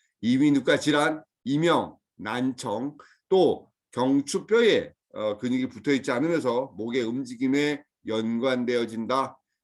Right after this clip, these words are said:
뇌신경 십일 번 부신경이 지배한다. 고혈압, 저혈압 또는 고지혈증 환자는 흉쇄 유도 등을 먼저 관리하지 않고, 어, 멀-, 먼 곳, 팔, 다리부터 먼저 풀어서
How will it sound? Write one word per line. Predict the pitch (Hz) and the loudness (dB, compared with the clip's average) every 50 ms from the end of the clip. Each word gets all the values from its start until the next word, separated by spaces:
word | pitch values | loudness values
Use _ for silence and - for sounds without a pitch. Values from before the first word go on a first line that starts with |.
| _ - | _ -2
뇌신경 | 110 143 156 156 - 214 226 214 175 165 156 156 175 - _ _ _ | 0 2 2 2 0 -2 -4 -2 0 -2 -2 -2 -6 -12 _ _ _
십일 | - - - 208 190 190 202 196 196 185 | -20 -18 -16 -14 -8 -4 -4 -2 -2 0
번 | 190 185 190 202 196 190 - _ _ _ _ | 0 0 0 0 -2 -6 -12 _ _ _ _
부신경이 | - 127 127 - 151 160 156 151 147 151 147 143 147 147 143 143 - | -10 -8 -8 -8 -6 -6 -2 0 0 2 2 4 4 4 4 2 0
지배한다. | - - 113 98 117 110 107 101 98 98 101 98 95 - _ _ _ _ _ _ _ _ _ | -2 -6 -6 -4 -4 -4 -4 -4 -4 -4 -4 -6 -6 -10 _ _ _ _ _ _ _ _ _
고혈압, | - 117 123 131 143 143 147 156 165 160 - - - _ _ _ _ - | -2 2 4 4 6 6 6 4 2 2 0 -2 -6 _ _ _ _ -8
저혈압 | - 127 135 170 202 214 202 165 117 92 - - _ _ _ _ | -2 2 4 4 6 4 4 2 0 -2 -6 -12 _ _ _ _
또는 | 120 127 131 143 139 135 135 | -4 -2 0 0 0 0 -2
고지혈증 | 135 117 120 139 139 143 190 180 160 - 147 151 147 | -4 -2 0 0 0 2 2 0 0 0 -2 -4 -4
환자는 | 139 131 120 123 120 135 156 165 165 160 160 - _ _ _ _ _ _ | -4 -2 -2 -2 -2 0 0 0 -2 -2 -6 -16 _ _ _ _ _ _
흉쇄 | - 190 202 202 202 196 - 202 196 196 185 143 | -10 -10 -8 -8 -8 -4 0 2 2 4 4 2
유도 | 131 135 131 175 165 | 2 2 0 0 0
등을 | 156 147 139 143 139 139 139 135 123 | 0 0 -2 -2 -2 -2 -4 -4 -4
먼저 | 107 110 127 131 127 131 | -4 -4 -2 -2 -2 -4
관리하지 | 113 113 113 120 120 117 113 | -4 -2 -2 -2 -2 -2 -2
않고, | 110 110 104 - 98 95 104 120 139 151 151 _ _ _ _ _ - | -4 -6 -6 -8 -6 -4 -4 -4 -4 -6 -8 _ _ _ _ _ -8
어, | 90 101 104 104 104 101 98 90 87 80 80 80 | -4 0 0 2 2 2 0 0 -4 -8 -8 -4
멀-, | 101 123 139 151 156 139 123 - | 0 2 2 2 2 -2 -4 -8
먼 | 104 101 104 131 147 175 202 202 | -8 -4 -2 0 0 0 0 0
곳, | 175 160 110 - - _ _ _ | 0 0 -2 -2 -6 _ _ _
팔, | - - 160 160 151 131 | -16 -12 -10 -8 -8 -8
다리부터 | 127 117 113 113 98 101 117 | -6 -6 -6 -6 -6 -8 -6
먼저 | 113 104 98 98 113 101 - | -6 -4 -4 -2 -4 -6 -6
풀어서 | - 160 190 185 131 135 107 101 127 156 180 - - | -4 -2 0 0 0 0 0 2 2 0 0 -2 -8